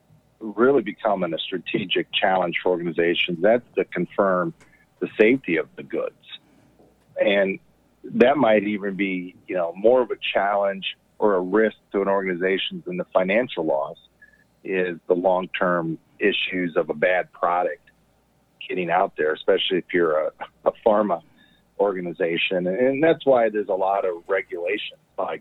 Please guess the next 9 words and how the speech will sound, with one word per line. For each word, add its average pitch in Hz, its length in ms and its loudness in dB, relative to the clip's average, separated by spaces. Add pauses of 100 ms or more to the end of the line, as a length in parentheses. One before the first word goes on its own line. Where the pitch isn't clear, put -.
government 107 540 -2
leading 87 460 -8 (140)
the 98 120 0 (100)
charge 92 440 2
and, 87 220 -8 (120)
and 85 320 -6 (300)
trying 107 500 2 (100)
to 92 220 -2
help 104 260 2